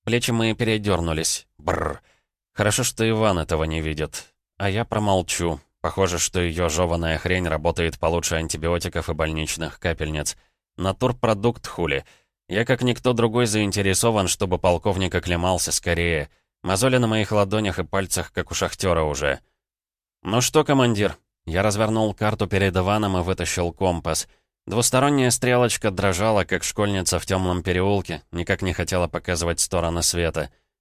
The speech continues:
"Маршрут прежний? Ты в местности лучше разбираешься. Давай командуй, куда двинем.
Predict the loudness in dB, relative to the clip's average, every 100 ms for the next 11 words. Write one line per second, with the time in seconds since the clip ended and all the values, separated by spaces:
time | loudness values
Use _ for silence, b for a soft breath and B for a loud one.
0 | _ _ _ -4 -2 0 2 2 2 2
1 | 2 2 0 -2 -12 _ -4 -2 0 0
2 | 2 0 2 2 2 2 2 0 0 2
3 | 2 2 -2 -6 -10 _ -6 -2 -2 0
4 | 2 2 0 -2 0 -2 0 0 0 -2